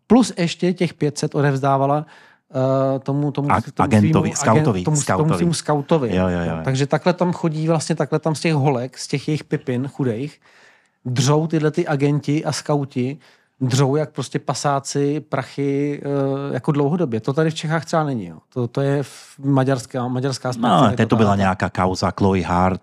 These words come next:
Speaker 2: a nějaký
Speaker 1: Ale
Speaker 2: ten
Speaker 1: to jsou,
Speaker 2: Kajomi, nebo kdo to
Speaker 1: to jsou
Speaker 2: byl.
Speaker 1: takový, to tady už byli Bad Bunny a různý agenti,
Speaker 2: Jo,
Speaker 1: ag-,
Speaker 2: takový
Speaker 1: takový ty
Speaker 2: srandy,
Speaker 1: fake, takový
Speaker 2: jo.
Speaker 1: ty agenti, kteří ti budou spravovat OnlyFans, protože prostě seš,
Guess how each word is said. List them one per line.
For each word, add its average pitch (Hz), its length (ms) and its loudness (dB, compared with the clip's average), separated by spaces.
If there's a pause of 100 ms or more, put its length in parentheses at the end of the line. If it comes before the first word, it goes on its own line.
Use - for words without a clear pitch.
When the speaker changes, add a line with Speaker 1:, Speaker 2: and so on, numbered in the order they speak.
Speaker 2:
a 87 360 0
nějaký 92 340 0
Speaker 1:
Ale 92 100 0
Speaker 2:
ten 95 80 0
Speaker 1:
to - 60 -10
jsou, - 60 0
Speaker 2:
Kajomi, 98 440 2
nebo 90 280 -2
kdo 95 120 0
to - 120 0
Speaker 1:
to - 20 -2
jsou 92 160 2
Speaker 2:
byl. 92 80 2
Speaker 1:
takový, 92 280 2
to 147 100 0
tady 151 200 0
už 143 120 -2
byli 156 180 2
Bad 127 180 -4
Bunny 139 460 0
a 131 80 2
různý 127 280 0
agenti, 131 300 0
Speaker 2:
Jo, 90 260 2
Speaker 1:
ag-, 123 40 0
Speaker 2:
takový 107 280 0
Speaker 1:
takový 156 100 0
ty 165 120 0
Speaker 2:
srandy, 92 440 0
Speaker 1:
fake, 82 120 -10
takový 90 200 0
Speaker 2:
jo. 90 40 0
Speaker 1:
ty 175 100 0
agenti, 147 420 0
kteří 147 200 0
ti 139 100 -2
budou 143 200 2
spravovat 143 380 -2
OnlyFans, 139 500 -2
protože 143 480 -2
prostě 131 360 -6
seš, - 420 -2